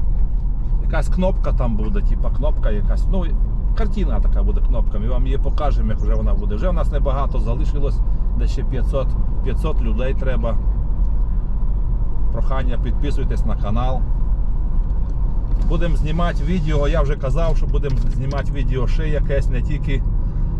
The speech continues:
не тільки будемо знімати відео про, про, про доставку комбайнів, про тракторів, будемо ще щось десь знімати. Буде різний контент.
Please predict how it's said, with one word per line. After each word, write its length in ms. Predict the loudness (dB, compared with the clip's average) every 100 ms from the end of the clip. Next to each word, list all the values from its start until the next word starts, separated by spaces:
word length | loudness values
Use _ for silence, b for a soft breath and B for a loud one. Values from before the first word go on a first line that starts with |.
| 0
не 80 | 0
тільки 320 | 0 -2 -2
будемо 260 | -2 0 0
знімати 360 | 2 0 2
відео 380 | 0 0 0 0
про, 360 | 0 -2 -4 -4
про, 160 | -4
про 220 | -2 -2
доставку 540 | -2 -2 -2 -2 0 0
комбайнів, 720 | 0 0 0 0 -2 -2 -2
про 120 | -2
тракторів, 640 | -2 0 0 0 0 -2
будемо 320 | -2 -2 -2 -2
ще 200 | 0 0
щось 180 | 0
десь 160 | 0 0
знімати. 480 | 0 0 0 0 0 -2 B B -2 -2
Буде 240 | -2 0
різний 320 | 0 0 0
контент. 640 | 0 0 0 0 2 2